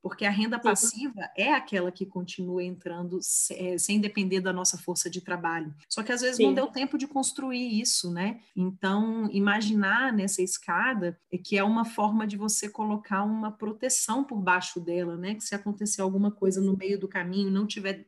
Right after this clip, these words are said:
Speaker 1: é, dado ainda tempo de construir essas garantias, esse colchão, essa proteção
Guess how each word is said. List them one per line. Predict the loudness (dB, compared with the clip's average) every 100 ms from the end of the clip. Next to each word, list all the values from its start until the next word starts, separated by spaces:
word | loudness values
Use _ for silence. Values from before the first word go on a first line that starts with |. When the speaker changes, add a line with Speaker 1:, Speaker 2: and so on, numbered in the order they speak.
| -8
Speaker 1:
é, | -6 -2
dado | 0 2 0
ainda | 0 -2
tempo | -2 -4 -6 -8 -18 -2
de | -2
construir | 2 4 4 0 0 2 4 2
essas | 2 -2 -2
garantias, | -2 -2 -4 -10 -6 -2 0 0 -2 -4 2
esse | 4 4 0 -2
colchão, | -2 -2 0 2 2 0
essa | -2 -4
proteção | -4 -4 -4 -2